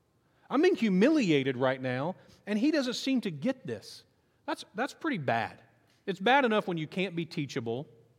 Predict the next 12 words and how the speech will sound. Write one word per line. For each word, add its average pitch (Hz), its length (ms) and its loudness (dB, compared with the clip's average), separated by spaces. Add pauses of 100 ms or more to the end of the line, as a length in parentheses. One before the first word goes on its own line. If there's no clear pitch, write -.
(640)
when 175 140 0
you 170 60 0
can't 202 280 0
be 156 100 0
humbled. 123 460 -4 (460)
But 208 80 8
when 247 180 4
you 226 80 2
clearly 269 500 0 (120)
are 185 400 8 (120)
being 220 360 2
humbled 214 580 0